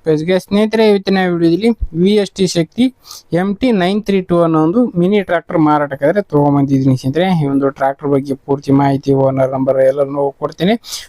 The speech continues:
ವಿಡಿಯೋನ ಪೂರ್ತಿಯಾಗಿ ನೋಡಿ, ಪೂರ್ತಿಯಾದ ಮಾಹಿತಿ ಅರ್ಥ ಆಗುತ್ತೆ. ಹಾಗೆ ಇನ್ನೂ ಹಲವಾರು ಇದೇ ರೀತಿಯ ಒಳ್ಳೊಳ್ಳೆ ಕಡಿಮೆ ಬೆಲೆಯ ಟ್ರ್ಯಾಕ್ಟರ್ ಅವಶ್ಯಕತೆ ಇದ್ರೆ, ಡೈಲಿ ವಿಡಿಯೋಗಳು ನೋಡ್ಬೇಕಂದ್ರೆ ಕೃಷಿ ಪ್ರಗತಿ YouTube ಚಾನಲ್ನ ಸಬ್ಸ್ಕ್ರೈಬ್ ಮಾಡ್ಕೊಳ್ಳಿ.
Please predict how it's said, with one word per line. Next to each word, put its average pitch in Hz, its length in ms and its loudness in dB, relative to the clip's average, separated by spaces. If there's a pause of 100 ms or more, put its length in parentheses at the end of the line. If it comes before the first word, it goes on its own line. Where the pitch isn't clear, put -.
(120)
ವಿಡಿಯೋನ 160 300 2
ಪೂರ್ತಿಯಾಗಿ 185 440 0
ನೋಡಿ, 156 240 2
ಪೂರ್ತಿಯಾದ 151 480 -2
ಮಾಹಿತಿ 143 420 2
ಅರ್ಥ 139 240 -2
ಆಗುತ್ತೆ. 135 360 0 (380)
ಹಾಗೆ 190 200 0
ಇನ್ನೂ 208 280 2
ಹಲವಾರು 208 360 0
ಇದೇ 214 280 -2
ರೀತಿಯ 220 260 -4
ಒಳ್ಳೊಳ್ಳೆ 190 360 2
ಕಡಿಮೆ 196 320 -4
ಬೆಲೆಯ 180 300 2
ಟ್ರ್ಯಾಕ್ಟರ್ 160 360 -2
ಅವಶ್ಯಕತೆ 143 460 -2
ಇದ್ರೆ, 170 180 0
ಡೈಲಿ 202 300 0
ವಿಡಿಯೋಗಳು 175 360 0
ನೋಡ್ಬೇಕಂದ್ರೆ 170 520 -2
ಕೃಷಿ - 360 -6
ಪ್ರಗತಿ 160 360 0
YouTube 147 300 -2
ಚಾನಲ್ನ 135 440 2
ಸಬ್ಸ್ಕ್ರೈಬ್ 147 560 -2
ಮಾಡ್ಕೊಳ್ಳಿ. 131 480 0